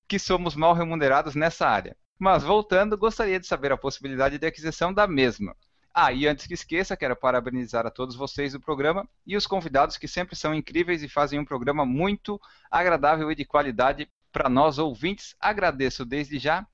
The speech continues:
e abraços. Sobre a camiseta, a nossa fábrica está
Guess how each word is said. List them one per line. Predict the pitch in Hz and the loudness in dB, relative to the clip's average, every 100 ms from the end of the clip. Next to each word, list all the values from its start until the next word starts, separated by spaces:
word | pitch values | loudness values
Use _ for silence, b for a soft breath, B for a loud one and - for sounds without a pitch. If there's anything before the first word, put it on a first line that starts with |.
| _ | _
e | 151 190 - - | -6 -6 -6 -2
abraços. | 165 160 110 127 113 - 104 - - _ _ - | 0 2 2 0 0 -6 -12 -16 -18 _ _ -10
Sobre | - 208 214 | 0 2 2
a | |
camiseta, | 190 175 165 127 135 - - - _ _ _ _ - | 0 0 -2 -2 -2 0 -8 -10 _ _ _ _ -2
a | 123 | 0
nossa | 139 147 160 | 2 0 0
fábrica | 151 151 151 147 135 | 0 0 0 -2 -4
está | - 143 135 131 127 123 | -2 2 4 6 6 4